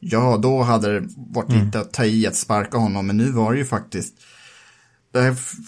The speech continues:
Speaker 1: får ju konsekvenser i riktiga världen också.
Speaker 2: Och det är kanske inte mer än rätt. Alltså, Audi och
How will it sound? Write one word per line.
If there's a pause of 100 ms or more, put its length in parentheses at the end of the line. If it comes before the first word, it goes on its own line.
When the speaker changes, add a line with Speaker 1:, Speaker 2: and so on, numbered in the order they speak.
(100)
Speaker 1:
får
ju
konsekvenser
i
riktiga
världen
också. (400)
Speaker 2:
Och
det
är
kanske
inte
mer
än
rätt.
Alltså,
Audi
och